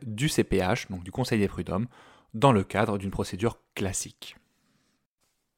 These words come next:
Attelons-nous maintenant à l'incapacité de travail. L'incapacité de travail, c'est une notion qui relève du Code de la sécurité sociale.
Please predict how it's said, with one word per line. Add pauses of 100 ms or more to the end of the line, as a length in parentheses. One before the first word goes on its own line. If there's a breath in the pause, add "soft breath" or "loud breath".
(200)
Attelons-nous
maintenant (340)
à
l'incapacité
de
travail. (540 soft breath)
L'incapacité
de
travail,
c'est
une
notion
qui
relève
du
Code
de
la
sécurité
sociale.